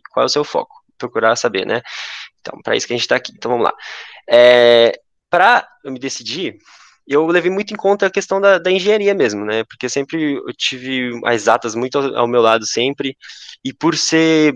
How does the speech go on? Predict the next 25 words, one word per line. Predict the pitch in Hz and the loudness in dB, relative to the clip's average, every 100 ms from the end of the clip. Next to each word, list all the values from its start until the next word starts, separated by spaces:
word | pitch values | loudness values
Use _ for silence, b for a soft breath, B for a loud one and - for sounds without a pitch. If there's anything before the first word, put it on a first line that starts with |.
| 117 | -4
bem | - 147 | -4 0
mais | 156 139 107 | 2 2 4
amplo, | 147 175 123 | 2 2 -2
né, | 117 135 | 0 2
na | 131 120 | 2 2
área | 139 | 2
de | 135 | -2
atuação, | - 123 - - 127 139 139 135 131 127 b b _ 120 | -2 -4 -2 0 0 2 2 0 -2 -6 b b _ -2
é, | 113 110 110 110 107 104 101 104 _ _ _ _ - - - | 0 2 2 0 0 0 -4 -10 _ _ _ _ -20 -20 -14
em | - | -8
questão | 135 - 131 123 | -6 0 0 0
de, | 123 120 120 _ - | -4 -8 -8 _ -8
ah, | 127 120 120 120 117 _ _ _ _ _ | -4 -2 -2 -2 -6 _ _ _ _ _
diferenciando | 127 - 175 180 - 170 196 113 | -12 -2 2 2 4 4 2 0
os | 107 | -4
dois | 117 113 | -4 -4
cursos, | - 190 - 107 - B B B - - | -4 -6 -6 -8 -10 B B B -14 -4
é, | 110 | -2
ciências | - 185 175 | 0 0 0
da | 165 | -2
computação | 151 143 143 175 | -4 -2 0 2
você | 180 190 | 2 0
não | 190 | 0
tem | 185 175 165 | 0 2 2
uma, | 147 139 131 123 110 | 4 4 4 4 2